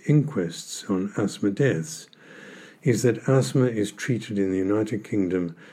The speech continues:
as if it's an acute disease. In other words, attacks are treated, usually very well. However, very few people are followed up after attacks in order to optimize their care by dealing with preventable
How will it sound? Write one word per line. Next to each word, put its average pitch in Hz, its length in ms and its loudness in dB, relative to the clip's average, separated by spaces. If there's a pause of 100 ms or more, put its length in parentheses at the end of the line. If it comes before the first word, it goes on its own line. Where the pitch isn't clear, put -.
(220)
as 101 200 0
if 107 180 2
it's 104 220 0
an 98 100 2
acute - 420 -2
disease. 85 600 -2 (600)
In 127 120 4
other 139 180 8
words, 104 440 6 (400)
attacks 165 540 2 (120)
are 117 120 4
treated, - 600 -2 (420)
usually 151 360 6
very 113 240 4
well. 113 440 2 (560)
However, 110 580 2 (200)
very 139 280 8
few 123 220 2
people 101 520 2
are 98 60 0
followed 107 480 2
up 101 260 -2
after 98 320 -4
attacks 95 580 -6 (520)
in 104 180 2
order 92 220 2
to 127 160 -4
optimize 107 720 0
their 98 160 0
care 87 480 -2 (420)
by 101 120 2
dealing 98 600 2
with 95 280 -2
preventable 92 840 0